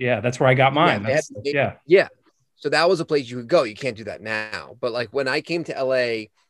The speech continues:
Speaker 2: that was happening. It was, like, Heineken dunks,
Speaker 1: Yeah.
Speaker 2: and people were, were really into, um, into all the sneakers. I already got the military fours when I was in Boston. I was s-, already building, like, a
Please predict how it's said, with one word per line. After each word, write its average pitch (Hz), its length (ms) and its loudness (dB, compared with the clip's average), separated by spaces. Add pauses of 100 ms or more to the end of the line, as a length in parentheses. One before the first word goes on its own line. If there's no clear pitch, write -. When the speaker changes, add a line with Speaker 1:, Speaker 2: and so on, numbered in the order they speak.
(460)
Speaker 2:
that 127 180 -2
was 127 140 -6
happening. 101 400 -10
It 98 80 -16
was, 98 120 -14
like, 104 120 -6
Heineken 117 440 -10
dunks, 110 460 -6 (220)
Speaker 1:
Yeah. 107 160 -6
Speaker 2:
and 113 80 -8
people 120 280 -10
were, 120 120 -6
were 113 400 -6
really 117 440 -10
into, 113 720 -10
um, 98 400 -12 (720)
into 139 160 -4
all 127 80 -2
the 117 80 -4
sneakers. 120 220 -8
I - 60 -14
already 131 180 -2
got 120 120 -4
the 113 80 -14
military 117 360 -4
fours 110 300 -8
when 107 120 -12
I 104 80 -10
was 101 180 -14
in 98 140 -16
Boston. 113 420 -6
I 123 120 -2
was 131 260 -4
s-, - 120 -8
already 127 280 -2
building, 110 560 -8
like, 98 340 -12
a 98 400 -10